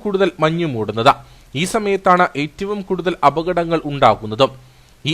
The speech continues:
അപകടങ്ങളാകട്ടെ പുറം ലോകമറിയുന്നത് മണിക്കൂറുകൾ കഴിഞ്ഞാകും. ഇത് പലരുടെയും ജീവൻ നഷ്ടമാകാനും കാരണമായിട്ടുണ്ട്. ഈ മഞ്ഞും കുളിരും ആസ്വദിക്കാൻ എത്തുമ്പോൾ അതൊരു അപകടത്തിലേക്കാകരുത്. സുരക്ഷിതമായി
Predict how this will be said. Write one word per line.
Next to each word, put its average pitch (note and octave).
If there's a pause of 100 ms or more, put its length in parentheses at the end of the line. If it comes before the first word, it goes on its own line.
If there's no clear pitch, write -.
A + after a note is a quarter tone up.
(120)
അപകടങ്ങളാകട്ടെ E3 (240)
പുറം D3+
ലോകമറിയുന്നത് F3 (240)
മണിക്കൂറുകൾ D3+
കഴിഞ്ഞാകും. G#2 (560)
ഇത് D#3
പലരുടെയും D#3 (140)
ജീവൻ D3 (100)
നഷ്ടമാകാനും D#3+ (120)
കാരണമായിട്ടുണ്ട്. B2+ (540)
ഈ - (140)
മഞ്ഞും A3+
കുളിരും A3+
ആസ്വദിക്കാൻ G#3
എത്തുമ്പോൾ F#3 (140)
അതൊരു F#3 (120)
അപകടത്തിലേക്കാകരുത്. D3 (560)
സുരക്ഷിതമായി G3